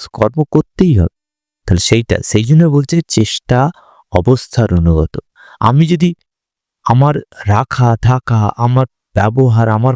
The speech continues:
কথা বলা, আমার চিন্তা, আমার সমস্ত এই প্রচেষ্টা যদি আমার ঠিক ঠিক থাকে, পরিবেশ তৈরি হয় এবং সময় হলে আমার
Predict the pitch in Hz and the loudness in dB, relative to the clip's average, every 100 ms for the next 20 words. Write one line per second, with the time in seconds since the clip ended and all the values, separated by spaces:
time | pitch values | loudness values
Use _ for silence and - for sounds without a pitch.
0 | - - - 135 135 123 110 113 110 131 | -4 -6 -2 0 0 0 0 0 0 0
1 | 120 _ - _ _ - 170 175 165 156 | -2 _ -20 _ _ -2 0 2 0 0
2 | 135 123 123 139 - - 165 208 - - | 0 0 0 -2 -4 -2 2 2 0 -4
3 | 151 175 190 175 170 185 - - 131 131 | 0 0 0 -4 -2 -2 -4 -2 -2 0
4 | 131 123 123 - - _ _ - 151 - | 0 2 0 -2 -8 _ _ -4 -4 -4
5 | 147 - 107 135 - - 104 131 160 - | -6 -2 -4 -4 0 0 2 2 0 0
6 | 151 151 139 147 170 _ _ _ - - | -2 0 -2 -2 -6 _ _ _ -20 -20
7 | _ 131 131 170 165 - - 107 110 123 | _ 0 2 0 -2 -6 -2 0 2 2
8 | 147 160 131 139 165 - 98 104 147 | 2 2 2 2 0 -2 -2 0 -2